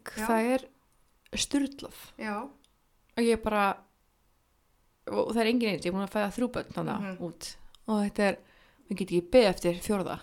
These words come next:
Speaker 2: Þú, ógeðslega. <laughs> Bara ógeðslega. Nei, þetta er,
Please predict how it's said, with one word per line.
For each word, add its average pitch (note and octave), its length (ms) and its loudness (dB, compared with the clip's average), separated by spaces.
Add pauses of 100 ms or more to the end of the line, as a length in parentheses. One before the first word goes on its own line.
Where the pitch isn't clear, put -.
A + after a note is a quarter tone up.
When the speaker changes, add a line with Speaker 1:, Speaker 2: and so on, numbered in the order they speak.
Speaker 2:
Þú, - 120 -12
ógeðslega. D4+ 1200 6
<laughs> - 760 2
Bara - 240 -2
ógeðslega. F#3 400 -2 (240)
Nei, G3+ 280 6
þetta B3 100 8
er, C4+ 100 6